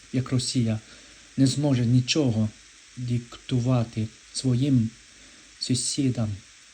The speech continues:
чи усьому світі, світу. Я дякую всім,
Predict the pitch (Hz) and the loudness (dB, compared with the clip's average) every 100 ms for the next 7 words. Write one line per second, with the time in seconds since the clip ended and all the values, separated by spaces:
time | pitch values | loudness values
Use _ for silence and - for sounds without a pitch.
0 | - 131 120 110 - - 127 143 123 113 | -8 -2 -2 -2 -8 -6 -2 0 0 0
1 | 113 113 110 120 123 - 120 117 - 107 | -2 -2 -2 -8 -10 -8 -4 -4 -4 -8
2 | - - - - - - - - - - | -10 -20 -20 -20 -20 -20 -20 -20 -20 -20
3 | - - - - - 143 135 127 123 143 | -20 -20 -20 -20 -8 -2 2 2 2 0
4 | 131 131 127 - 143 131 | 0 0 0 -2 0 0